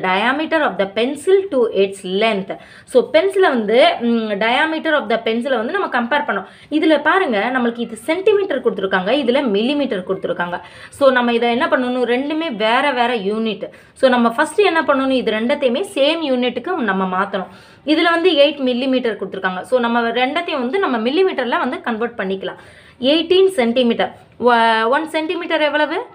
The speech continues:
ten millimeter. So, one centimeter, ten millimeter. So, eighteen centimeter நம்ம convert பண்ணும்போது எவ்வளவு? eighteen into ten equal to one eighty millimeter.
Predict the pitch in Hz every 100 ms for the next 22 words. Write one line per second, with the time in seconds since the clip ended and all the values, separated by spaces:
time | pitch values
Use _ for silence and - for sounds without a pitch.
0 | - _ - 262 262 226 202 196 190 180
1 | 214 202 196 240 285 285 262 262 311 285
2 | 208 190 185 233 311 311 - _ _ _
3 | _ _ _ _ _ _ _ _ 277 311
4 | 466 440 - _ _ _ 240 262 254 226
5 | 196 185 - - - 269 262 269 311 339
6 | 320 320 311 349 349 311 302 285 285 302
7 | 311 302 294 311 311 285 294 339 370 254
8 | 240 302 311 285 247 240 381 480 - 247
9 | 226 196 - 196 240 247 381 254 233 262
10 | 262 262 480 539 - - _ 208 214 220
11 | 202 180 185